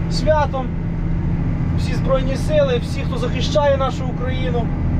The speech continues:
вперед до перемоги! Сьогодні таке відео, я вже в принципі не планував нічого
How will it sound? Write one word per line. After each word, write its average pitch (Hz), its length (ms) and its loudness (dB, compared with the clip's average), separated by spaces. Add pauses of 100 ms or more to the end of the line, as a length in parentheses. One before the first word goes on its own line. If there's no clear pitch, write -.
(1400)
вперед 262 340 2
до 247 100 -2
перемоги! 233 640 0 (1500)
Сьогодні 415 280 2
таке 311 360 0
відео, 320 500 2 (200)
я 285 140 0
вже 277 160 0
в - 160 0
принципі 311 580 0
не 302 200 4
планував 302 680 2
нічого 269 400 -2